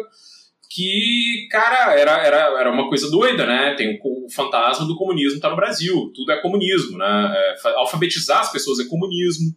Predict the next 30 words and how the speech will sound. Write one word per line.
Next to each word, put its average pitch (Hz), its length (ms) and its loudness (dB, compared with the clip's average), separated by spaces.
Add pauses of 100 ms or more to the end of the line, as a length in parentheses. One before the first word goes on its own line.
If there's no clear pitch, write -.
(260)
fazer 180 220 0
reforma 180 360 2
agrária 139 420 2
é 120 80 -6
comunismo, 147 800 -4 (400)
é, 120 840 6
ter 170 400 2
salário 151 460 2
mínimo 165 300 2
é - 100 -2
comunismo, 175 420 0
ter 156 80 0
décimo 151 260 0
terceiro 175 340 0
é - 40 -2
comunismo, 170 240 -2
tudo 294 160 -4
é 262 100 -2
comunismo, 196 540 0
assim, - 240 -10
que - 80 -6
é - 120 -2
um - 180 -14
pouco 202 160 -4
parecido - 360 -2
com - 120 -4
o - 20 -4
que - 100 -16
tá - 120 -4
agora. - 580 0